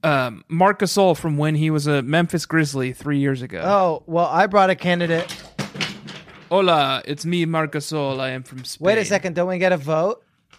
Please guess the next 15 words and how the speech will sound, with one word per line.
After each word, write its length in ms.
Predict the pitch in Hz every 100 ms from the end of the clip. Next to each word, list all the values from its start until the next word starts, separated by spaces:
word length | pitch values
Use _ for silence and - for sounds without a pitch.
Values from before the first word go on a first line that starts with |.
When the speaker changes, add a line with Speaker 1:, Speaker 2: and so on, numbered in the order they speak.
| _ _ -
Speaker 2:
That's 220 | 170 -
me, 200 | 175 180
Stacy. 560 | 147 156 143 135 95 _ _ _ _ _ _ _ _ _
Don't 140 | 175 170
we 80 |
get 140 | 175 180
a 40 |
vote? 440 | 131 147 170 208 -
Speaker 1:
I 60 | 175
don't. 240 | 214 208 - -
Speaker 2:
'Cause 220 | 180 175 165 -
I 240 | 175 208
actually 500 | 208 - 156 - 175
brought 220 | 143 156
my 200 | 156 143